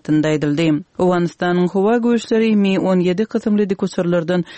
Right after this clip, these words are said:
U H алтымыш дик учарларына кечмеги, дик учарлардын түзүмүнү тээзелеме урундагы өзгөрүшлүктөр тагалааларынын бир бөлүгү болуп турар дейилип баянатта белгиленер.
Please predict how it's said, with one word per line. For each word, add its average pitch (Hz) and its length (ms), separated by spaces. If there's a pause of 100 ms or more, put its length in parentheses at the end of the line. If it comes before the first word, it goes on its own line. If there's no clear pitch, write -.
(220)
U 196 120
H 190 300
алтымыш 180 480
дик - 160
учарларына 175 540
кечмеги, 180 680
дик 190 180
учарлардын 180 560
түзүмүнү 202 460
тээзелеме 175 560
урундагы 175 760
өзгөрүшлүктөр 160 600
тагалааларынын 156 840 (400)
бир 208 140
бөлүгү 180 440
болуп 175 240
турар 180 400
дейилип 180 320
баянатта 165 520
белгиленер. 160 600